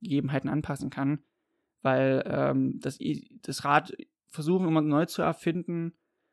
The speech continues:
und in das eine oder andere Extrem zu gehen, zeigt ja, dass die Grundbasis ja schon nicht vorhanden ist. Wenn er das wieder hat, wenn er auf jeden Fall etwas hat, auf das er bauen kann, mit dem er irgendwie sich durchwinden kann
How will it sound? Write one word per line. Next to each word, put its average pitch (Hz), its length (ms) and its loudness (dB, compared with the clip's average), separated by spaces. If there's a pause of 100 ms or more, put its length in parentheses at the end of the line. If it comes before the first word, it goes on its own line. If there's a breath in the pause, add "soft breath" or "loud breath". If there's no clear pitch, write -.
(320)
und 147 280 4
in 143 100 -2
das 151 100 -4
eine 151 200 2
oder - 140 -2
andere 165 220 0
Extrem - 440 -2
zu - 120 -8
gehen, 151 260 0
zeigt - 280 -4
ja, 147 80 0
dass 143 160 -4
die - 120 -16
Grundbasis 143 600 -2
ja - 80 -8
schon 131 340 -4
nicht 147 280 2
vorhanden 139 500 2
ist. - 380 -2
Wenn 143 160 2
er 139 60 4
das 160 340 0
wieder 139 240 2
hat, - 360 -2
wenn 147 140 0
er 139 100 4
auf 139 120 -2
jeden 151 160 0
Fall 143 200 0
etwas - 320 -6
hat, 156 120 -2
auf 151 100 -12
das - 160 -6
er - 80 -10
bauen 147 320 0
kann, 175 240 -2
mit 143 140 0
dem 143 160 0
er 139 160 -2 (760)
irgendwie 196 360 6
sich 175 240 -2
durchwinden 147 600 0
kann 165 420 2